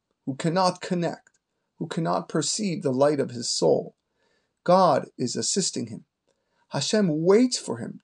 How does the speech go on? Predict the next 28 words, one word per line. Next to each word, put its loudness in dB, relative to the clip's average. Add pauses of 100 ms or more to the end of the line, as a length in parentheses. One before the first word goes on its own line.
to -4
embrace 4
it. -12 (760)
Shlomo 2
HaMelech 0
hints 0
to 0
this -4
in -4
the -4
eighth -2
chapter -2
of -2
Shir -2
Hashirim. -2 (760)
"Emtsa'acha 2
bachutz 0
eshakecha." -2 (680)
"I 8
will 4
find 2
you 0
outside 0 (220)
and -6
I -6
will -6
kiss -6
you." -12